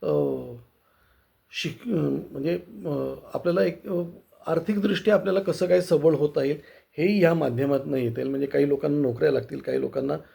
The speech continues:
अ, अ, व्यवसाय करता येईल. म्हणजे एक आहे, मध्ये एक कोणीतरी कमेंट केली होती, तर त्यामध्ये त्यांनी म्हटलं होतं की ब्राह्मणांनी नोकरी करण्यापेक्षा, अ, व्यावसायिक कसे पो-, होता येईल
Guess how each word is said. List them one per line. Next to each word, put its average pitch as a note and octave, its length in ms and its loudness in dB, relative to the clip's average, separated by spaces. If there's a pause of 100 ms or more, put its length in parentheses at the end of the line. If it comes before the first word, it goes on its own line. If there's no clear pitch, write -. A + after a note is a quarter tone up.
(340)
अ, D3 80 0 (680)
अ, B2 520 0
व्यवसाय D3+ 400 4
करता C3+ 300 -2
येईल. A#2+ 400 -4 (200)
म्हणजे G3 640 0
एक G#3 220 0
आहे, F#3 480 0
मध्ये E3 400 0
एक E3+ 120 -2
कोणीतरी E3+ 320 0
कमेंट D#3+ 400 0
केली D#3+ 200 -2
होती, D#3+ 360 -4 (440)
तर - 100 0
त्यामध्ये G3 720 2
त्यांनी G3 200 0
म्हटलं F3+ 260 -2
होतं G3+ 120 -4
की A#3 100 -6
ब्राह्मणांनी F3 540 0
नोकरी E3+ 400 0
करण्यापेक्षा, G3+ 640 0 (100)
अ, E3 200 -2 (600)
व्यावसायिक G#3 640 6
कसे G3 180 2
पो-, G3+ 500 0
होता E3+ 260 0
येईल F3 300 2